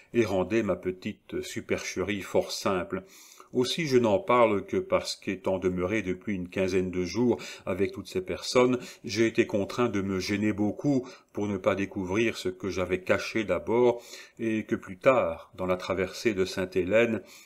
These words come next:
quelques-uns des officiers anglais ne furent pas sans observer que je faisais des progrès bien rapides dans leur langue.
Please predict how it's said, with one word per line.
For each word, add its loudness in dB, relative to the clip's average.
quelques-uns 0
des -2
officiers -4
anglais 2
ne -4
furent -6
pas 8
sans -2
observer 4
que 0
je 0
faisais 2
des 0
progrès 0
bien 0
rapides -2
dans 0
leur 2
langue. 0